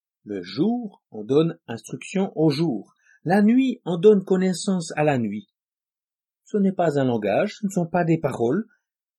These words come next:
leur voix n'est pas entendue. Leur trace apparaît sur toute la terre, leurs accents vont aux extrémités du monde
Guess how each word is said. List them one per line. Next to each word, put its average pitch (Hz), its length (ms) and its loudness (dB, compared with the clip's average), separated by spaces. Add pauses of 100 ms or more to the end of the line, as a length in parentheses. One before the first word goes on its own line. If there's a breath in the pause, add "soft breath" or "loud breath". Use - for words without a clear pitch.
(100)
leur 147 220 4
voix 139 240 6
n'est 214 160 6
pas 180 240 -2
entendue. 120 520 -6 (1200)
Leur - 240 -14
trace - 300 -6
apparaît 127 360 -4
sur - 240 -10
toute 113 180 -8
la 180 100 0
terre, 254 420 0 (380)
leurs 160 280 6
accents 254 460 2
vont 190 360 2
aux 185 180 6
extrémités 214 680 2
du 196 140 2
monde 240 400 6